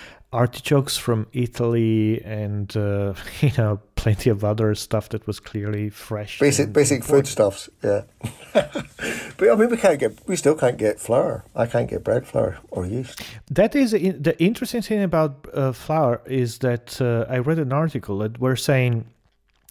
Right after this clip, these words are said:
Speaker 1: the problem is not that we don't have flour. The problem is that the packaging of flour in one kilo packs is a tiny amount of the flour that get produced.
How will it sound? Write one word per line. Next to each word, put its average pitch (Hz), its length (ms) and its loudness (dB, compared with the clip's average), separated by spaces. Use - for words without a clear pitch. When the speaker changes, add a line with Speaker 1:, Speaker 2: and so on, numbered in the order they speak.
Speaker 1:
the 135 80 0
problem 208 340 4
is 156 80 2
not 175 140 4
that 180 120 2
we 160 80 2
don't 143 200 2
have 135 180 2
flour. 98 460 -6
The 123 100 -2
problem 175 480 2
is 139 240 4
that 120 300 2
the 117 220 0
packaging 160 680 0
of 131 180 -2
flour 123 440 0
in 113 280 -4
one 123 220 2
kilo 131 340 2
packs - 540 -4
is 127 160 0
a 135 60 4
tiny 156 920 0
amount 120 680 -2
of 117 160 -2
the 113 80 -2
flour 110 340 -2
that - 100 -8
get - 200 -4
produced. 120 640 0